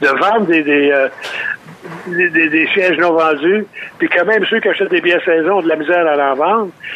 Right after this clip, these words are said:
puis quand même les, les scalpers ont de la misère à, à, à, à en vendre.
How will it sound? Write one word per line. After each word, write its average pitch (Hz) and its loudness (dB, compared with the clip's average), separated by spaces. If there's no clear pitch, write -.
puis 175 -2
quand 165 0
même 202 0
les, 160 2
les 151 -2
scalpers 190 2
ont 196 2
de 170 -2
la 165 2
misère 156 0
à, 156 2
à, 151 0
à, 143 -2
à 147 2
en - 2
vendre. 170 2